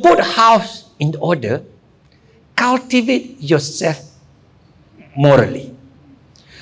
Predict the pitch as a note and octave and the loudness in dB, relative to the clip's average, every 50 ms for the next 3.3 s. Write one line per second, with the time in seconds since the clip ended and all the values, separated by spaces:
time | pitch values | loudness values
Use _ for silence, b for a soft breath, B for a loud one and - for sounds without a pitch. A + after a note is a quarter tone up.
0 | b b b b b b b b _ C4+ - G3+ A3 B3 C4+ C#4+ - - D#4 D#4 | b b b b b b b b _ 2 4 4 2 2 2 0 2 2 2 4
1 | D4+ E4 C#4 - - A3 F3+ F#3 F#3 F#3+ - - - B3 A#3+ G#3 - - - - | 4 4 2 2 0 2 4 4 4 4 0 -4 -2 0 0 0 0 -4 -12 -20
2 | - _ _ _ _ _ _ _ - - C#3+ E3+ G3 G#3 G3 F3 E3 C#3+ C3 B2+ | -20 _ _ _ _ _ _ _ -6 0 2 4 6 6 6 6 6 6 6 4
3 | C#3 - - - - - | 2 0 -2 -8 -14 -20